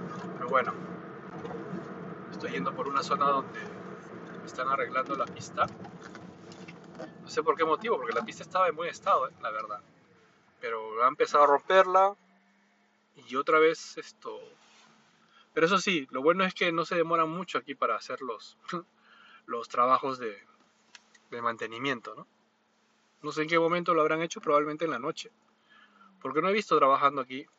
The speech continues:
a nadie. Pero ya se nota que han quitado la capa superior del, del asfalto. Y probablemente en uno de estos días ya vengan y,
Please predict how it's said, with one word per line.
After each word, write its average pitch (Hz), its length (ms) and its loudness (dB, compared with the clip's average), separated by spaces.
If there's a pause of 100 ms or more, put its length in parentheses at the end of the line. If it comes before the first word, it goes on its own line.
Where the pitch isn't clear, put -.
(680)
a 117 80 -12
nadie. 131 380 -4 (1300)
Pero 120 160 0
ya 127 200 0
se 131 120 -2
nota 135 200 0
que 127 120 -2
han 127 120 0
quitado 143 320 4
la 131 100 4
capa 131 460 4 (640)
superior 131 580 -2
del, 113 260 -4 (100)
del 110 200 -8
asfalto. 139 500 0 (1400)
Y - 60 -20
probablemente 127 1120 -4
en - 800 -20
uno 127 100 -6
de 131 60 -4
estos 127 240 -6
días 131 280 -4
ya 120 180 -2 (280)
vengan 127 300 -8
y, 110 180 -16